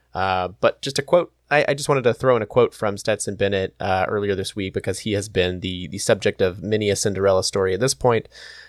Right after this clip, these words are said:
uh, that people have been telling about him. So just a quote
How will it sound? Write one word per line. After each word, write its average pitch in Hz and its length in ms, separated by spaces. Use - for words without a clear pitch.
uh, 85 400
that 87 180
people 85 240
have 82 80
been 85 140
telling 82 280
about 82 280
him. 85 200
So 80 640
just - 160
a - 40
quote - 300